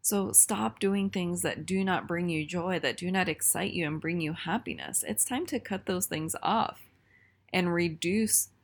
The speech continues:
how much we do for everyone else and recenter back to what we need. Because I tell you what, when you minimize the things that do not excite you and you bring in things that do light you up and ignite you and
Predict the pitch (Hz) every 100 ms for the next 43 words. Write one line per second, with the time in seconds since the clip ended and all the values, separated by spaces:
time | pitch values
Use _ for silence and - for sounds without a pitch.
0 | _ - 202 180 185 196 190 - 170 165
1 | 170 196 - 147 160 151 156 156 208 175
2 | - - - 156 165 160 139 - 165 214
3 | 214 - 151 151 151 165 208 - 214 214
4 | 180 - 151 180 - 165 151 - - 160
5 | 208 202 - - - - - - 180 170
6 | 180 233 214 190 165 185 139 151 160 170
7 | 170 170 185 196 202 208 190 190 170 165
8 | 170 185 - - - _ 160 147 160 180
9 | 247 226 - - - - 120 - 131 135
10 | 185 - _ _ _ _ _ _ _ _
11 | _ - 196 180 165 170 175 185 180 170
12 | 175 165 139 170 170 180 170 160 139 -
13 | 170 135 127 131 208 - 170 156 151 135
14 | 147 135 123 160 190 190 202 147 147